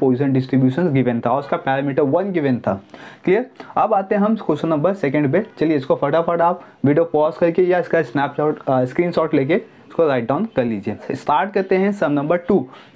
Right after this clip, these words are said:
सम नंबर टू आपके टेक्स्ट बुक में गिवन है X similar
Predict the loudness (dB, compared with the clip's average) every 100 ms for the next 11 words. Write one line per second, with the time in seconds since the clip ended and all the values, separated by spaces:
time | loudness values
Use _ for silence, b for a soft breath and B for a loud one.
0 | -4 -2 -2 -2 0 2 2 2 0 0
1 | 0 -2 -2 0 0 2 2 2 2 -2
2 | -4 B B B -2 0 0 -4 -2 0
3 | 2 0